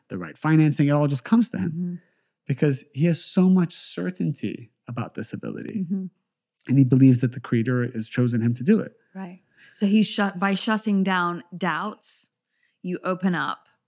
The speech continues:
Speaker 2: more light. That's a really big concept.
Speaker 1: Every time.
Speaker 2: Yeah.
Speaker 1: Every ti-, and, and here's the thing. Certainty can also work on the negative side. How do, I remember the, when the Twin Towers fell in New York City, the pe-, how did, how did two n-,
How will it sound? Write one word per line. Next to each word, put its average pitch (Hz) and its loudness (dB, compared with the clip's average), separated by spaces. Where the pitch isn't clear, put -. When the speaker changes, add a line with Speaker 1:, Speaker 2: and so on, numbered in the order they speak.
Speaker 2:
more 165 -12
light. 143 -12
That's 202 0
a 220 4
really 202 4
big 175 -2
concept. 156 -2
Speaker 1:
Every 147 6
time. - -6
Speaker 2:
Yeah. - -4
Speaker 1:
Every 156 6
ti-, - -4
and, 175 4
and 156 6
here's 147 8
the 131 2
thing. - -6
Certainty 147 4
can 135 4
also 131 0
work 123 0
on 123 4
the 113 4
negative 117 0
side. - -12
How 151 0
do, 143 6
I 131 -6
remember 135 6
the, 107 -4
when 123 0
the 123 4
Twin 143 4
Towers 131 2
fell 101 -4
in 107 4
New 120 6
York 117 2
City, 131 4
the - -6
pe-, - 0
how 135 2
did, 247 6
how - 2
did 190 4
two 135 8
n-, 151 4